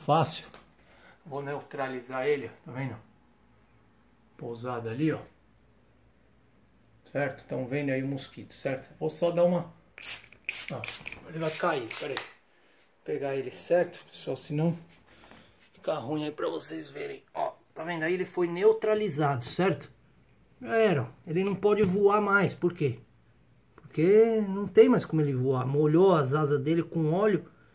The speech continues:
ele com o tempo pode se recuperar. Mas aí, ó, uma gotinha, já era, ó. Ele vai dar uma mexidinha e puf, morreu. Mosca, qualquer bicho, barata também, entendeu? Ó, olha aqui, ó, outra aqui, ó,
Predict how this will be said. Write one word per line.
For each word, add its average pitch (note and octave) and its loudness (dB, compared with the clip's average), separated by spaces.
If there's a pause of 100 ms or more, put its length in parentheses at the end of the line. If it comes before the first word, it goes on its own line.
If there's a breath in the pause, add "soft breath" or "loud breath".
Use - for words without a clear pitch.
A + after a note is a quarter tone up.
(640 soft breath)
ele D3 -6
com D#3+ -6
o - -10
tempo F3+ 2
pode G3 -4
se G#3 0
recuperar. G3 4
Mas C3+ 0
aí, E3+ 4
ó, A#2+ 0 (580)
uma G3 -4
gotinha, F#3+ 2 (1300)
já F3 -2
era, E3+ 2
ó. - -16
Ele C#3+ -4
vai D#3 2
dar D#3+ 2
uma E3 2
mexidinha F3+ 0 (580 soft breath)
e F#3 -8
puf, F#3 -4
morreu. D3+ 6
Mosca, F#3 6 (640 soft breath)
qualquer F3+ -2
bicho, E3 -2
barata E3 4
também, D#3+ -2 (460 soft breath)
entendeu? D#3 2
Ó, C#3+ 2
olha G#3+ 8
aqui, - 0
ó, D#3+ 6
outra D3 -2
aqui, - -12
ó, A2+ -10